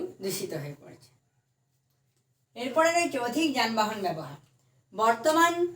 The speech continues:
যুগে যানবাহন, প্রাইভেট গাড়ি, প্রাইভেট গাড়ির সংখ্যা বেশি হয়ে গেছে, ফলে বায়ুতে সেই যানবাহন থেকে যে ধুয়ো নির্গত হচ্ছে, সেই ধুয়োতে থাকা বিষাক্ত গ্যাসগুলো বায়ুর সাথে মিশে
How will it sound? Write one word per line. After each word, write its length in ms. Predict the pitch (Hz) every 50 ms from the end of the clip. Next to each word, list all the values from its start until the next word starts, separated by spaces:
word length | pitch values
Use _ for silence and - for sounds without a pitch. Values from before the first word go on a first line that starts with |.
| - _ _ 220 214
যুগে 260 | 233 226 - 170 - - - - _ _ _ _ _ _ -
যানবাহন, 680 | 185 185 220 220 226 226 240 247 254 254 240 208 175 156 147 - - - _ -
প্রাইভেট 460 | 226 226 233 240 233 - 311 320 - - -
গাড়ি, 200 | 190 143 139 139 - - _ _ _ _ _ _ _ _ _
প্রাইভেট 440 | 214 214 220 233 220 - 262 294 294 269 269
গাড়ির 220 | 277 277 285 269 -
সংখ্যা 260 | 269 240 233 247 240 220 208
বেশি 180 | 185 - - 196 175
হয়ে 160 | 170 170 156
গেছে, 200 | 143 139 - - - _ _ _ _ _ _ _ _ _
ফলে 220 | 226 233 254 262 208 165 165 - - _ _ _ _ _ _ _ _ _
বায়ুতে 520 | - 185 202 196 214 240 262 247 - 220 180 165 165 - -
সেই 160 | - 254 277 269 254
যানবাহন 420 | 247 247 254 254 262 262 269 269 262 262
থেকে 220 | 262 240 - 196 180 165 170 165 165 -
যে 120 | 220 233 247 247 254 240 - - - _ _ 190
ধুয়ো 240 | 156 175 220 247 269 285 294
নির্গত 280 | 302 285 294 294 285 277 262 254
হচ্ছে, 280 | 240 - - - 170 156 - - - _ _ -
সেই 160 | - 247 247 240 196 165
ধুয়োতে 400 | 156 185 202 233 262 262 - 311 302 262 269
থাকা 200 | 277 262 285 277 247 233
বিষাক্ত 340 | 226 - - 262 254 - - 247 220
গ্যাসগুলো 480 | 220 233 254 - - - 277 269 233 180 165 - - - _ _ _ 190 185
বায়ুর 340 | 202 202 226 269 320 320 320 -
সাথে 180 | 311 302 277 277 254
মিশে 220 | 240 233 - 262